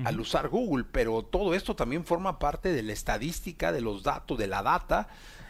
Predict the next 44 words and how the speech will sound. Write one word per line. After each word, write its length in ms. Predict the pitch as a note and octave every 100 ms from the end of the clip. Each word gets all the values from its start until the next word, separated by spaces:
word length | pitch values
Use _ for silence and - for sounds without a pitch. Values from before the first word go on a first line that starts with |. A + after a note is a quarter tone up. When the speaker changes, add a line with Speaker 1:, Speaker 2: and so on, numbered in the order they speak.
| -
Speaker 1:
y 320 | A2+ A#2+ A2+ A2
del 340 | A2+ A2 G#2+
algoritmo 760 | G#2 G#2 A2 A2+ A#3+ C4 F3+ C#3+
que 120 | C3
luego 280 | A#2+ D3+ F3+
nos 200 | D3 -
consume 480 | A#2+ A2 D#3+ F3+ D#3
y 20 |
nos 200 | B2 A#2
ap-, 140 | -
manda 520 | - A2+ A#2 C#3+ D3+ -
comerciales 880 | G#2 G2 - D#3+ E3 E3 D#3 C3+ C#3
y 60 |
nos 160 | A#2 G#2
manda 260 | C#3+ C#3+
a 40 | C#3+
comprar 340 | A2 G#2+ C#3+
cosas. 400 | - G#3 D3+ A#2+ -
Speaker 2:
Así 280 | C3+ - A#2
es. 140 | B2+
Speaker 1:
Entonces, 400 | C3 C#3 D3 -
es 280 | C3 - B2+
bien 220 | C3+ E3+
interesante 540 | F#3 - A2 C3 D3
lo 100 | C#3
que 60 | -
estás 220 | - C3
comentando. 400 | D3 A#2 D3+ A2+
Speaker 2:
Y 20 |
es-, 40 | C3
Speaker 1:
Mi 60 |
querido 240 | - C4+ -
Pontón, 300 | A3 E3 C4+
nos 80 | B3
Speaker 2:
gracias. 260 | G#3 G#3+
Speaker 1:
escuchamos 160 | C4 C4
mañana. 380 | D#3+ G#3 G#3+ D#3+
Speaker 2:
Mañana 340 | C#3+ G#3+ C4+
nos 140 | A3+
escuchamos, 360 | F#3 F3 B3+ A#3+
mañana 280 | F3+ G3 G3
miércoles, 420 | G#3 A3+ C4+ -
y 100 | D#3
justamente 480 | - F#3 G3 F#3 F#3